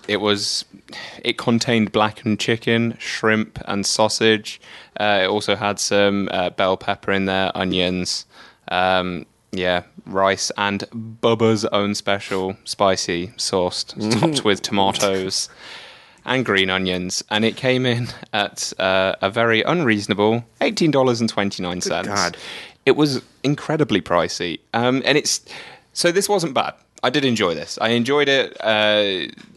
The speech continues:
Speaker 1: I don't wanna say an awful lot, but it, you know, it certainly wasn't, uh, a, a terrible purchase. It did contain a good amount of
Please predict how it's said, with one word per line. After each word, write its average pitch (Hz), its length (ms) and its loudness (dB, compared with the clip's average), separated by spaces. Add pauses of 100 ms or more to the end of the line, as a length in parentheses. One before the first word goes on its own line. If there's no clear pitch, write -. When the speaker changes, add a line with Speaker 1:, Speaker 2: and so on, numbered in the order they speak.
(300)
Speaker 1:
I 113 100 2
don't 131 100 4
wanna 147 120 0
say 120 140 0
an 104 100 -2
awful 113 280 -2
lot, 160 240 -2
but 113 80 -6
it, 104 160 2
you 117 140 -2
know, 95 100 2
it 85 180 0
certainly 110 360 0
wasn't, 101 440 -2 (120)
uh, 95 320 -2 (140)
a, 67 120 -10 (200)
a 104 60 -2
terrible 101 460 -2
purchase. 92 600 -4 (800)
It 123 160 2
did 143 200 2
contain 135 520 2
a 110 120 4
good 113 480 0
amount 107 400 0
of 104 180 -4